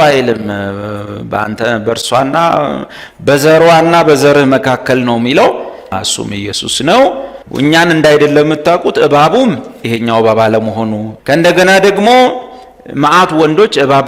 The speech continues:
እንደሚፈሩ የታወቀ ነው። እውነት ውሸት? እንደውም እሱ ሮጦ ሚስቱ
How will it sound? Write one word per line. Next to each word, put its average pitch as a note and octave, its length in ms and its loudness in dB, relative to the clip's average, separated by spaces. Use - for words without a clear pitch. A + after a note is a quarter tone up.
እንደሚፈሩ A#2+ 580 0
የታወቀ G2 500 -6
ነው። - 120 -12
እውነት E3 320 2
ውሸት? C3 280 -4
እንደውም C#3+ 360 2
እሱ - 140 -4
ሮጦ E3 240 0
ሚስቱ D3+ 260 -4